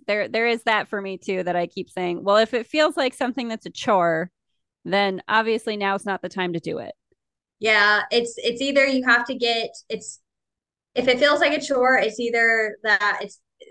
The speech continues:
Speaker 2: kind of like where people say motivation is B S, you know, it comes and
Speaker 1: Yeah.
Speaker 2: it goes. But I get that. So it's either you have to push through it, which it's gonna be resistance. Um, but ultimately, like,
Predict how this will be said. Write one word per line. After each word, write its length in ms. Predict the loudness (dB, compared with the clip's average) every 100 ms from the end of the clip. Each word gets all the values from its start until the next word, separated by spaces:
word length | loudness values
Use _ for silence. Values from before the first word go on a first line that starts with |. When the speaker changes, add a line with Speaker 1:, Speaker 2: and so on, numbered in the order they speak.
| -4
Speaker 2:
kind 180 | -2 0
of 60 |
like 180 | 0 0
where 140 | -2
people 200 | -4 -6
say 160 | -4 -2
motivation 580 | 0 -2 0 -2 -2 -6
is 140 | -4
B 180 | -2 0
S, 520 | 2 0 -2 -12 -16 -4
you 140 | 0
know, 120 | 2
it 100 | 2
comes 220 | 2 0
and 100 | 2
Speaker 1:
Yeah. 160 | 2 4
Speaker 2:
it 200 | 4 2
goes. 260 | 0 -4 -16 _ _ _
But 100 | 2
I 160 | 4 4
get 220 | 2 2
that. 320 | 4 4 2 -4
So 220 | -8 -4
it's 160 | -4 -4
either 260 | -2 2 0
you 180 | -2 0
have 200 | 0 0 -4
to 100 | -12 -4
push 280 | -2 -2 -4
through 260 | -4 -2
it, 220 | -2 -4 -4
which 320 | -6 -6 -8
it's 140 | -12 -10
gonna 200 | -8 -6
be 140 | -4
resistance. 800 | -2 -2 -4 -6 -6 -6 -10 -16 -8
Um, 560 | 0 2 4 2 0 -4 -10 -6
but 380 | 0 2 0 -2
ultimately, 560 | -4 -4 -4 -2 0 0
like, 240 | 0 -2